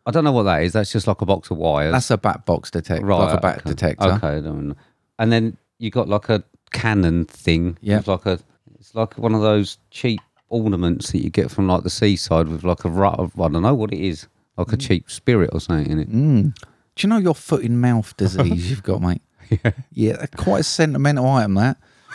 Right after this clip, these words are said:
Speaker 2: Do you remember? Do you remember? Um,
Speaker 1: <laughs> What
Speaker 2: I
Speaker 1: do
Speaker 2: mean,
Speaker 1: you
Speaker 2: let's, let's go back, like, four or five months ago. Poor little granddad,
Speaker 1: No,
Speaker 2: hundred and seven.
Speaker 1: <laughs> don't you
Speaker 2: Uh,
Speaker 1: fucking say
Speaker 2: hundred and seven.
Speaker 1: <laughs> No.
Speaker 2: Unfortunately died,
Speaker 1: Don't you
Speaker 2: covid.
Speaker 1: say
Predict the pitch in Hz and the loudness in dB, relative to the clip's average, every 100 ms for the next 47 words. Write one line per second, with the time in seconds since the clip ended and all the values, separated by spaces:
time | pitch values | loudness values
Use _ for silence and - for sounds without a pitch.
0 | - - 240 151 143 - 320 185 123 113 | -8 0 2 2 0 0 0 0 2 2
1 | 107 107 101 92 - 196 214 - 117 185 | 4 4 4 2 0 0 0 -2 0 2
2 | - 135 143 - 143 131 101 90 92 - | 2 -2 -2 0 -2 0 0 2 0 -2
3 | _ - _ 82 - - 98 80 92 92 | _ -20 _ -6 -4 -2 -2 0 0 2
4 | 98 85 90 92 98 101 - - - - | 0 0 -2 2 2 0 -10 -20 -20 -10
5 | 87 - 98 95 92 98 85 90 104 117 | -10 -2 0 0 -2 -2 0 2 2 2
6 | 107 92 90 98 87 92 101 147 127 - | 0 0 0 0 2 2 2 0 0 -2
7 | 135 - 123 - - 147 - - - - | -2 -2 -4 -4 -2 -2 -2 -8 -10 -10
8 | - - - 135 110 107 - 101 87 95 | -10 -10 -4 -2 0 0 0 -2 0 0
9 | 98 107 113 - 107 - _ - 101 - | 0 0 -4 -4 -8 -8 _ -4 -4 0
10 | 98 - 90 87 82 82 117 151 135 90 | -2 -2 -4 -2 0 0 0 0 2 0
11 | 78 82 95 - - | 0 0 0 -2 -2